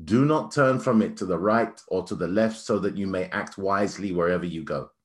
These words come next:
This book of the law shall not depart out of your mouth,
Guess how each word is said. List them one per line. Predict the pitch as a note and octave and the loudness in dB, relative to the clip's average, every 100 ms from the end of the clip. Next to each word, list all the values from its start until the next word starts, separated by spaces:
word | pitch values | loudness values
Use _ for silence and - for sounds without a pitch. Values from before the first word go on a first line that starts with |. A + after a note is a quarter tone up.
| _ _ _ | _ _ _
This | E2 G2+ F3+ | -4 2 2
book | - F#3+ | 2 2
of | F3+ | 2
the | D#3 | 0
law | C#3 A2+ B2 | 2 4 4
shall | - B2+ | 2 2
not | A2 F2+ | 2 2
depart | A2 A2+ F#2 A2 | -2 -2 -2 0
out | F2 F2 | -2 -4
of | D2 | -4
your | E2+ | -4
mouth, | E2 A#2 G2 C#2+ | 0 2 2 -2